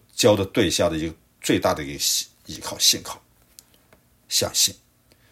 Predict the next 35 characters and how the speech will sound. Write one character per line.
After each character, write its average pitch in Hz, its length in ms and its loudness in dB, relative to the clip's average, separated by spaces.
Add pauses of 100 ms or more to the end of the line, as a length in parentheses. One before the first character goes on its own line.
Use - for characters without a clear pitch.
(140)
凡 143 280 6
指 127 220 0
着 143 140 6
他 143 240 2
发 113 260 4
誓 123 180 2
的， 101 100 -4
必 123 160 0
要 101 120 8
夸 98 240 -2
口， - 240 -12
他 107 260 2
指 98 200 -4
的 82 100 -6
神。 - 360 -2 (1700)
凡 127 440 4 (840)
指 - 180 4
着 135 100 8
神 127 480 4 (280)
起 107 400 4
誓 - 320 4
的、 - 160 -10 (960)
发 110 300 2
誓 135 200 4
的， 80 220 -10 (340)
必 98 120 -4
要 87 160 0
夸 80 260 -8
口。 - 240 -16 (240)
啊， 87 80 -8
在 113 160 2
旧 107 140 0
约 123 100 4
时 - 160 0
代， 82 260 0